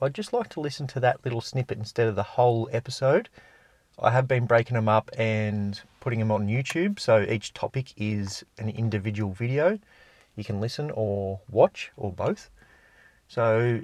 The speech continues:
if you haven't already, go over, make sure you hit subscribe as well. And if you do watch one of the videos and you do like it, just give us a thumbs up as well. Just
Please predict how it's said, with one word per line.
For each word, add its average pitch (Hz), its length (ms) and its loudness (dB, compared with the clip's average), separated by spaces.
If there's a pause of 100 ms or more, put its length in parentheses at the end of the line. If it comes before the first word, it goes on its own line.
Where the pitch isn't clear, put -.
(160)
if 156 180 -4
you 131 80 0
haven't 156 260 6
already, 170 260 8
go 165 200 12
over, 151 300 12
make 196 200 4
sure - 140 0
you 170 80 2
hit 147 280 0
subscribe 131 480 10
as 117 100 0
well. 143 280 12 (460)
And 147 100 -2
if 135 120 -6
you 131 60 2
do 156 260 6
watch 160 240 6
one 135 140 10
of 117 120 2
the 117 140 0
videos 120 320 6
and 117 140 0
you 113 60 -2
do 117 200 -2
like 107 280 4
it, 110 120 -2
just 123 220 -4
give 107 140 -4
us - 80 -8
a 101 40 -6
thumbs 107 320 2
up 104 160 2
as 92 100 -10
well. 113 220 4
Just - 240 -10